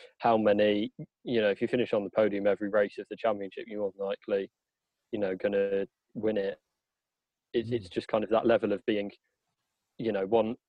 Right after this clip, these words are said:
Speaker 1: one of the best drivers at the weekend, every weekend. And that's kind of, so I think that's kind of what we can take from this is, like, it's not, you know, he's chasing down, chasing down the wins total, which he'll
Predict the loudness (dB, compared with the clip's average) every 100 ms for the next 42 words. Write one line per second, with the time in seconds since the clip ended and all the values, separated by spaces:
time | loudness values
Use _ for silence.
0 | _ 0 2 4 2 0 -2 0 2 2
1 | 0 -4 -6 -6 -4 -4 -2 -2 -2 -6
2 | -14 -2 -2 -2 -4 -6 -2 -2 -2 -6
3 | -16 _ _ _ _ _ -4 -2 -6 -10
4 | -6 -4 -4 -4 -2 0 -2 -6 -8 -2
5 | 0 2 0 0 -2 -2 -4 -2 -4 -4
6 | -8 -10 -6 -4 -4 -8 _ _ _ _
7 | _ -2 2 2 0 -4 -8 -4 -4 -4
8 | -6 -4 -4 -6 _ _ _ -4 -4 -4
9 | -6 -6 _ _ _ -20 -20 0 0 2
10 | 2 4 4 0 -6 _ _ _ _ _
11 | _ -20 0 2 2 2 2 2 2 0
12 | -2 0 0 2 -2 0 -2 -2 -4 -4